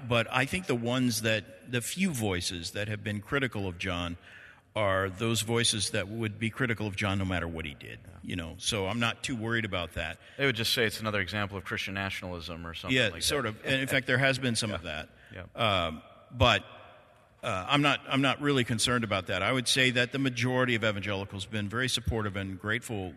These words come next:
Speaker 1: that John,
Speaker 2: Good.
Speaker 1: that did what he did and said something. As far as I know, there's been no response, uh, from the governor or any of the politicians in California. Um, so, no,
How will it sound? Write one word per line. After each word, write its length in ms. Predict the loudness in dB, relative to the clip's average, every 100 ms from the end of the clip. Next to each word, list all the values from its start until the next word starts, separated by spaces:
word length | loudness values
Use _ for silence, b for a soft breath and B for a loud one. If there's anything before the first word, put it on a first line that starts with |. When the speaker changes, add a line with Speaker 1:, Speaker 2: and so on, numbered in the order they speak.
| -8
Speaker 1:
that 160 | -8 -6
John, 420 | -4 -2 -2 -6 -8
Speaker 2:
Good. 100 | -18 -18 B B B _
Speaker 1:
that 220 | -8 -4
did 180 | 0 2
what 120 | 4 2
he 80 | 2
did 240 | 0 0
and 160 | -2 -2
said 200 | -2 -2
something. 400 | -4 -4 -6 -8 -4
As 140 | -2 -2
far 260 | 0 2
as 120 | 2 2
I 80 | 2
know, 160 | 2
there's 160 | 0 -2
been 320 | -2 -4 -6 -4
no 580 | 0 2 4 4 4 0 -4
response, 800 | -2 0 0 -2 -6 -6 -6 -6 b b b b b _
uh, 260 | -4 -2 -4
from 420 | -4 -2 0 -2
the 60 | 0
governor 560 | 2 4 2 2 0
or 440 | -2 -4 -4 -4 -6 -6
any 140 | -4
of 60 | -2
the 60 | -2
politicians 680 | -2 -2 -2 -2 -2 -2
in 80 | -4
California. 800 | -4 -4 -4 -4 -6 -4 -2 -4 -6 b b b b b b
Um, 560 | -6 -4 -4 -4 -8 -10 -16 _ -4
so, 400 | 0 0 0 -6 -12 -20 -20 _ _ _ _
no, 280 | -2 -2 -4